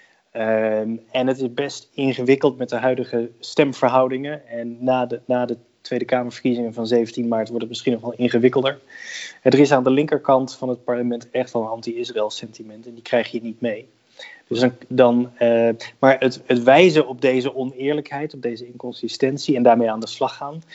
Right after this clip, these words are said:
Nou, ik zal het niet meer doen, denk ik, in de laatste vier, vijf weken die we nu nog hebben van dit, eh,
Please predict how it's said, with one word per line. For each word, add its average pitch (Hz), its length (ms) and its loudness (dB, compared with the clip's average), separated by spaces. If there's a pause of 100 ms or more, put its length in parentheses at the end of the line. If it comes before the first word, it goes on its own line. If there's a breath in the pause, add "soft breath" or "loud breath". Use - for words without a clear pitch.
(440 loud breath)
Nou, 120 180 0
ik 143 100 -2
zal 147 120 4
het 135 100 6
niet 160 160 0
meer 147 200 6
doen, 139 180 -2
denk 123 180 -2
ik, 123 140 -12
in 120 80 -8
de 120 80 -2
laatste 127 480 0
vier, 143 280 -8
vijf 120 280 -10
weken 123 320 -6
die 117 120 -12
we 117 80 -14
nu 131 140 -8
nog 123 220 -8
hebben 117 320 -8
van 117 180 -20
dit, 113 260 -20
eh, 120 80 -12